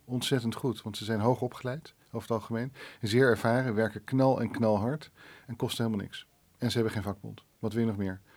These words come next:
Het is de, de ultieme droom, denk ik, van elke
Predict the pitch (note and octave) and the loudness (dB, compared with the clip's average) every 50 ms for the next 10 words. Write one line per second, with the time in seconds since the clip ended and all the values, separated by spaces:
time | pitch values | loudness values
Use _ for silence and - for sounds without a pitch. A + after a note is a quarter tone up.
0 | - - - - - A#2 G#2+ A#2 G#2 A2+ B2 - - A#2 B2+ A#2 - B2+ B2 A#2+ | -20 -20 -18 -12 -8 -6 -4 0 2 2 4 4 4 2 2 2 2 2 0 0
1 | - - D3 C3+ C3+ B2 A2 G2 G2 G#2+ A2 B2 B2+ C3 A#2 A2 G#2 G#2 G2+ G#2+ | 2 2 4 6 6 6 6 6 4 6 10 10 10 10 10 8 6 6 4 0
2 | G2+ - - A2+ G#2 A2+ A2+ A2 - - G#2 G2 G2 | -4 -4 -4 -2 0 0 0 0 2 0 0 0 -2